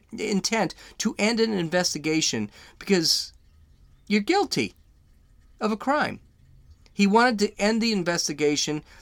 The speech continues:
because he was effing up his pre-, because it was effing up his presidency.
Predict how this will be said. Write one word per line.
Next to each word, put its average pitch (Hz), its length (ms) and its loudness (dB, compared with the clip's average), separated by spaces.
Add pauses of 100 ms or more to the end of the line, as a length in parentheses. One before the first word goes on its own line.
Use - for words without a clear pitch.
(140)
because 151 440 0
he 156 140 0
was 127 260 0
effing 170 360 -4
up - 240 0 (140)
his 135 520 -2
pre-, 160 220 2
because 165 400 -2
it 180 80 0
was 143 140 -2
effing 151 360 0
up 127 140 -2
his 117 120 -6
presidency. 101 720 -6